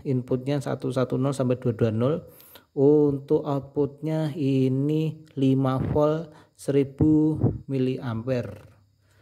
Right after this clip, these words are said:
Cukup besar, teman-teman. Ini Lubi asli.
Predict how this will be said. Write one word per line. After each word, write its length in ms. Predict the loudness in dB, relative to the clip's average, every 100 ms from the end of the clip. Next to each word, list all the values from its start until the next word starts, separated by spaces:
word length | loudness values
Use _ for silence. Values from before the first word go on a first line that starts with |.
| _ _ _
Cukup 320 | -12 -10 -6
besar, 160 | -2 0
teman-teman. 480 | 0 -2 -4 -6 -6 -4 -4
Ini 120 | -4 -4
Lubi 240 | -2 -2
asli. 480 | -2 -4 -6 -6